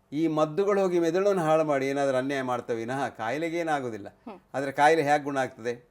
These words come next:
Speaker 1: ಡಾಕ್ಟ್ರು ಕೊಟ್ಟಿದ್ದಾನೆ ಮದ್ದು, ನಾನ್ ತೆಕ್ಕೊಂಡಿದ್ದೇನೆ
Speaker 2: ಹ್ಮ್.
Speaker 1: ಅಂತ ಅಷ್ಟೇ.
Speaker 2: ಆ ಒಂದು ಮೈಂಡ್‌ಸೆಟ್ ನಿಂದನೇ ಕಾಯಿಲೆ
Speaker 1: ಪ್ಲೆಸಿಬೋ
Speaker 2: ಗುಣ.
Speaker 1: ಎಫೆಕ್ಟ್ ಅಂತ ಹೇಳೋದು ಅದಕ್ಕೆ.
Speaker 2: ಓಕೆ.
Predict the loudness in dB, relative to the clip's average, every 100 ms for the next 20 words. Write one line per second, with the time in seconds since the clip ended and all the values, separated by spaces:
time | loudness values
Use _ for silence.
0 | -6 -2 -2 -4 -14 -12 -12 -8 -8 -8
1 | -10 -10 -10 -8 -10 -10 -12 -12 -12 -12
2 | -12 -12 -14 -16 -20 -14 -8 -6 -6 -6
3 | -6 -6 -6 -8 -8 -8 -6 -6 -6 -6
4 | -4 -2 -2 -2 -4 -8 -8 -10 -10 -12
5 | -14 -18 -14 -14 -14 -16